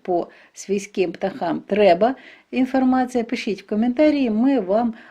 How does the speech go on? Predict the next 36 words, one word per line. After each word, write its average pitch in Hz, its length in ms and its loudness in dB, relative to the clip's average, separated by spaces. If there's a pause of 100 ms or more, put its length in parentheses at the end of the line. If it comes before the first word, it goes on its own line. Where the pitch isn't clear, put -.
(120)
вирахуємо, 247 920 0 (100)
коли 175 340 0
що 185 280 -6
можна 165 460 -8 (280)
закласти 170 460 -4
на 160 120 -2
інкубацію, 180 540 -2
якщо - 300 -4
є 170 260 0
у 165 60 0
вас 156 320 -6 (220)
добрі 165 420 -2
умови 202 500 -2 (340)
для 170 420 -2 (280)
того, 190 260 -2
щоб 196 360 -6
доглядати 175 840 -4
птахів. - 460 -14 (840)
Наступна 320 460 6
рубрика 320 460 6
«Місяць 262 400 4
для 220 160 4
будинку 214 420 0
для 196 160 4
здоров'я» 247 440 2
з 190 40 -4
двадцять 214 400 0
дев'ятого 185 520 0
липня 277 420 0
по 185 160 -6
друге 240 360 -2
серпня 175 500 -6
дві 160 160 -14
тисячі 233 440 -8
двадцять 175 420 -14
п'ятого 170 440 -10